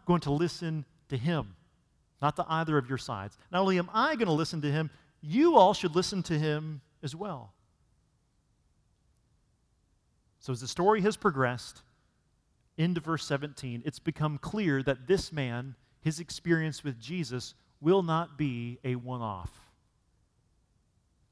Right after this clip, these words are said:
It will not be a simple experience. But Jesus is gonna mark this man's life for the rest of his life.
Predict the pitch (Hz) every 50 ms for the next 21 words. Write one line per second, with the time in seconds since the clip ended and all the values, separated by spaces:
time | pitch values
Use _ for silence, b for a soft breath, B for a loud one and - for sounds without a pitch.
0 | _ - 135 147 156 180 202 202 196 202 196 190 175 151 170 156 147 143 139 143
1 | - _ _ _ - 143 156 147 - - - - 180 180 156 - 170 160 156 151
2 | 147 - 151 135 - - - - 135 127 120 107 101 95 - _ _ - - -
3 | - - - - _ _ _ _ _ _ _ _ _ _ _ _ _ _ _ _
4 | _ _ _ _ _ _ _ _ _ _ _ _ _ _ _ _ _ _ _ _
5 | _ _ _ _ _ _ _ _ _ _ _ _ _ _ _ _ _ _ _ _
6 | _ _ - 139 127 131 107 113 151 185 196 185 135 123 127 123 - - - -
7 | - - _ _ _ _ _ _ _ _ _ _ _ - 120 - 156 135 127 127
8 | 131 139 151 165 - - - 160 143 - - 147 147 143 135 117 127 123 120 120
9 | 120 113 107 - - - - _ _ _ _ _ _ _ _ _ - 120 113 98
10 | 117 120 113 - - 117 104 113 90 92 101 101 90 85 82 - -